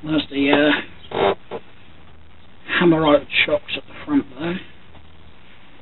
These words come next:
Just went underneath and hammerite the front just to tidy it up. That's all,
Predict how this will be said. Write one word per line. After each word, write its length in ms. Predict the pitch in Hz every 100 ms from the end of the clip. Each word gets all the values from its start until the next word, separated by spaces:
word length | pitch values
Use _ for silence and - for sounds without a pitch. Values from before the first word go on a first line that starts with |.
| - - - - - - - -
Just 180 | 147 -
went 160 | - -
underneath 480 | 165 143 160 160
and 160 | - 156
hammerite 600 | - 175 165 160 160 139
the 60 | - -
front 240 | 180 131
just 180 | 277 254
to 80 | 175
tidy 380 | - 160 139 127
it 120 | 123
up. 220 | - 110 - - - - - - - - - - - - - - - - -
That's 220 | 139 -
all, 220 | 127 135